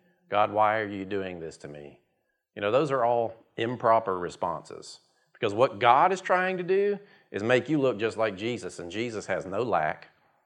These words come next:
I'm not talking about Bugattis and mansions. We're talking about righteousness, peace, and joy. Where you're at a place of peace, where you have nothing in this world that is robbing your joy, and you're not making decisions in such a way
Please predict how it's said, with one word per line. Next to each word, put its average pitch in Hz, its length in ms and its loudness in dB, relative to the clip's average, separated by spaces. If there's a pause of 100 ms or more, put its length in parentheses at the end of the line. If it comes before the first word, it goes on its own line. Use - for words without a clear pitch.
(120)
I'm 120 60 -8
not 123 140 -2
talking 139 180 4
about - 260 2
Bugattis 110 520 4
and 95 120 -6
mansions. 101 480 -6
We're 92 140 -8
talking 101 220 -2
about 92 280 -2
righteousness, 95 520 0
peace, 101 260 -8
and 80 100 -10
joy. 82 380 -4 (1800)
Where 107 160 -2
you're 131 160 2
at 127 160 4
a 113 40 0
place 127 320 0
of 123 120 -16
peace, - 580 -8 (300)
where 104 120 -6
you 117 140 -4
have 117 160 4
nothing 123 480 0
in 135 160 0
this 127 180 -4
world 117 360 2
that 92 100 -2
is 87 80 -4
robbing 110 480 2
your 110 140 -6
joy, 78 480 -6 (400)
and 92 120 -8
you're 110 120 -2
not 117 200 2
making 117 360 -2
decisions 107 560 -4
in 90 80 -6
such 98 260 -4
a 95 60 -4
way 101 480 0